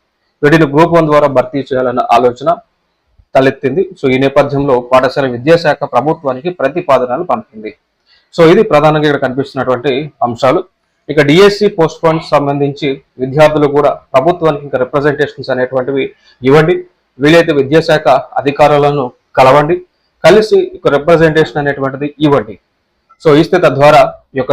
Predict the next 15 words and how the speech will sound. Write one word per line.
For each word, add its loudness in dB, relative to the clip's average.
డిఎస్సి 2
పోస్ట్ -4
పోన్ -2
చేయడానికి 0
కూడా 4
అవకాశాలు 0
ఎక్కువగా 0
కనిపిస్తూ -6
ఉన్నాయి. -2
So 0
రిప్రజెంటేషన్ 2
ఇవ్వండి, 0
విద్యాశాఖ -2
కమిషనర్ -4
వారందరూ -4